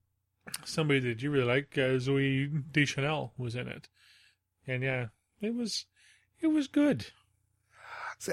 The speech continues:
Speaker 2: I have no idea what Hitchhiker's Guide to the Galaxy is about. I,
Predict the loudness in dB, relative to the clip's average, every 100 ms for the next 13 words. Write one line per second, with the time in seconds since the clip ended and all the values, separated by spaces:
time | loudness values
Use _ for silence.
0 | 2 2 4 2 2 0 0 4 4 4
1 | 2 2 0 -2 -2 -2 -2 -2 -2 -2
2 | -4 -2 -2 -4 -6 -6 -4 -4 -4 -8
3 | _ -20 -20 -18 -14 0 2 2